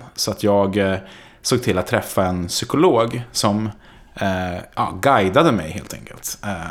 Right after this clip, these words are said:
han, eh, vi träffades först, ehm, och han frågade lite grann om hur jag mådde just då, hur mitt liv såg ut, vad jag gick igenom och såna saker.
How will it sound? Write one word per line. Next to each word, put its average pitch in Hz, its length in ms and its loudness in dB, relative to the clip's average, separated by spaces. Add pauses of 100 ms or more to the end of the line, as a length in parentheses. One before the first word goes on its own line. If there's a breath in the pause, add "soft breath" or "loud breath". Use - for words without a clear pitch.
(480)
han, 101 520 0
eh, 98 240 -4
vi 113 120 2
träffades 120 540 0
först, - 600 -2 (760 loud breath)
ehm, 92 720 -4 (400)
och 107 120 -2
han 98 480 4 (300)
frågade - 420 -8
lite 113 220 0
grann 104 240 2
om 101 100 0
hur 104 80 2
jag 98 120 4
mådde 98 360 0
just 110 300 -2
då, 113 540 0 (320)
hur 107 140 -2
mitt 101 160 -4
liv 104 280 0
såg 107 280 -6
ut, 107 420 0
vad 104 100 2
jag 101 60 0
gick - 120 -8
igenom 110 760 -2
och - 120 -4
såna 101 200 -2
saker. 120 440 -4